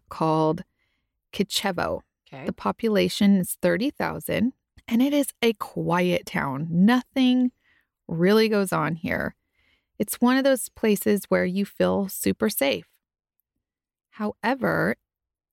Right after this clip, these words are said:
Speaker 1: in two thousand three, a woman in her sixties named Goritza Pavleska, she disappeared.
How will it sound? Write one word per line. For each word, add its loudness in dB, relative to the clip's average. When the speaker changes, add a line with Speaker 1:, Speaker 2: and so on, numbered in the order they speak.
Speaker 1:
in 0
two 0
thousand 2
three, 2
a 2
woman 2
in 2
her -2
sixties 0
named 2
Goritza 0
Pavleska, -2
she -6
disappeared. -6